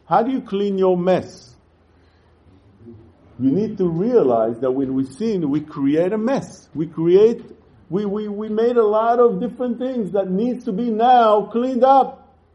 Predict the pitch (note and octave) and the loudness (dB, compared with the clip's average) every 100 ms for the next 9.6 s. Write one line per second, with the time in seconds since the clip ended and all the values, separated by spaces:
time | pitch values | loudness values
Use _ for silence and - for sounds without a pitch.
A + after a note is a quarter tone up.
0 | _ A3+ C4+ A#3 C4 C#4+ E3+ A2 F2 - | _ -4 -4 -2 0 0 2 0 -2 -16
1 | _ _ _ _ _ _ _ _ _ _ | _ _ _ _ _ _ _ _ _ _
2 | _ _ _ - _ _ _ _ _ _ | _ _ _ -20 _ _ _ _ _ _
3 | _ _ _ _ _ _ - F#3 C4 C#4 | _ _ _ _ _ _ 2 4 6 4
4 | C4 - G#3+ G#3 A3+ A3 F#3+ G3+ F#3 F#3+ | 4 2 -2 0 0 0 2 2 -2 -2
5 | G3+ G#3+ - G3+ A#3 A#3 A3 F#3+ E3+ A3 | 2 2 2 2 2 4 2 2 2 2
6 | A3 G3 F#3+ F#3+ G#3+ A#3+ A#3+ - - - | 2 0 -2 2 4 4 2 -6 -18 -4
7 | F#3 F3+ F3 F3+ D#3 F3 G3 D#3+ D3 A#2 | 0 0 -2 -2 0 0 0 -2 -6 -4
8 | G#2 B2 C#3 C#3 A3 F#3 F3 C#3 C#3 E3 | -6 -4 -6 -6 -8 -8 -6 -6 -2 -2
9 | D#3+ D3 C3 A#2+ C3+ | -2 -6 -6 -4 -4